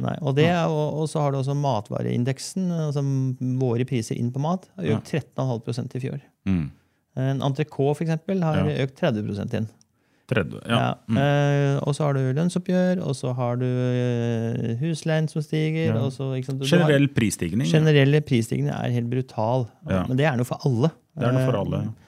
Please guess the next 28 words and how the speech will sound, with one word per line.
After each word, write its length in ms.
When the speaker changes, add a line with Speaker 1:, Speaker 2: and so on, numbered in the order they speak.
Speaker 1:
og 100
så, 100
og 80
så 160
har 120
du 60
det 240
faktum 380
da, 280
at, 140
eh, 220
vi 200
klarer 420
ikke 100
å 80
liksom 180
prise 340
en 120
restaurantentrecôte 1080
ut 200
med 920
tredve 260
prosent 360
ekstra. 320
Speaker 2:
Nei. 200
Speaker 1:
Det 100
går 140
jo 20